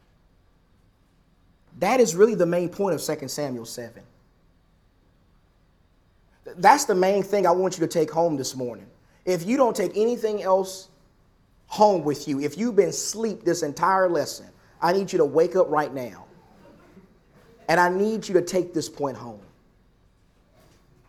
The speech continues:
You gotta take this point home. You gotta understand in this account, and listen to me carefully, please. This account in Second Samuel seven is not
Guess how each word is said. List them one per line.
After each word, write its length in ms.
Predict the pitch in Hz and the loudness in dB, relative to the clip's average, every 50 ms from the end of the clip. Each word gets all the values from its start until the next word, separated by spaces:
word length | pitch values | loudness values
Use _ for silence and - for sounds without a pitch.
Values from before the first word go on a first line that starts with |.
| _ _ _ _ | _ _ _ _
You 120 | 180 208 170 | -4 2 6
gotta 320 | - 196 196 220 214 208 | 8 10 10 10 8 6
take 260 | - 226 202 185 - | 4 2 2 2 4
this 160 | - 175 - | 2 2 0
point 260 | - - 170 165 156 147 | 2 4 4 4 4 4
home. 220 | 151 147 139 127 139 | 2 2 2 0 0
You 40 | 151 | 2
gotta 320 | 147 180 185 214 220 220 | 6 8 10 10 10 8
understand 520 | 220 214 208 185 170 180 190 208 202 175 160 | 6 6 4 4 4 4 2 2 2 4 2
in 80 | 151 | 2
this 240 | 143 185 214 - - | 4 2 2 4 2
account, 580 | 233 - - - 214 185 131 92 - - - - _ _ _ _ _ _ _ | -2 -4 -6 -6 -6 -6 -6 -8 -12 -16 -20 -20 _ _ _ _ _ _ _
and 120 | 143 147 151 | -4 4 6
listen 240 | 170 170 - 220 208 | 6 6 6 2 -2
to 120 | - 254 | -2 -2
me 140 | 226 226 226 | -2 -2 -2
carefully, 440 | 226 - 226 214 170 - 143 131 123 | 0 0 0 0 0 0 -6 -8 -8
please. 600 | - - 139 127 107 92 95 87 - - - - _ _ _ _ _ _ _ _ _ _ _ _ _ _ _ _ _ _ _ _ _ _ _ _ _ _ - - | -6 -6 -6 -6 -6 -8 -12 -16 -18 -20 -20 -20 _ _ _ _ _ _ _ _ _ _ _ _ _ _ _ _ _ _ _ _ _ _ _ _ _ _ -20 -16
This 300 | - 131 170 208 214 - | 0 4 4 4 4 2
account 360 | 285 - - 240 254 247 233 | -2 -2 2 6 6 8 8
in 60 | 208 | 6
Second 300 | 175 - 202 190 196 185 | 4 4 4 4 4 2
Samuel 400 | 170 - - 190 185 180 160 147 | 0 0 0 0 2 2 2 0
seven 540 | 139 143 - - 180 156 127 110 - - 82 - - _ _ _ _ _ _ _ _ _ _ _ _ _ _ _ _ _ _ _ _ - | 0 0 0 -2 0 -2 -2 -6 -10 -16 -20 -20 -20 _ _ _ _ _ _ _ _ _ _ _ _ _ _ _ _ _ _ _ _ 2
is 240 | 202 202 165 160 | 4 4 4 4
not 280 | 185 208 240 277 285 254 | 6 8 8 10 8 8